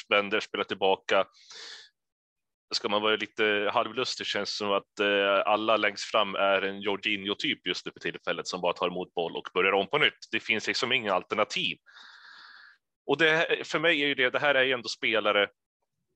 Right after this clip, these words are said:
som vet vad de ska göra. Och, och här kan jag tycka lite grann att Potter har ju,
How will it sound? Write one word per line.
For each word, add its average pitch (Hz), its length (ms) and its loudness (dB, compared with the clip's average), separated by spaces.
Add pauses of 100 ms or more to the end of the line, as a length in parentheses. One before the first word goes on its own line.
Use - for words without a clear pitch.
(280)
som - 180 -6
vet 127 240 -2
vad 117 80 -2
de 110 80 0
ska - 160 0
göra. 127 440 4 (480)
Och, 110 320 -12
och 113 180 -4
här 120 100 0
kan - 140 0
jag 113 100 0
tycka - 260 -4
lite 101 160 -4
grann 101 140 2
att - 200 -4 (220)
Potter 123 300 -2
har 104 220 2
ju, 101 160 2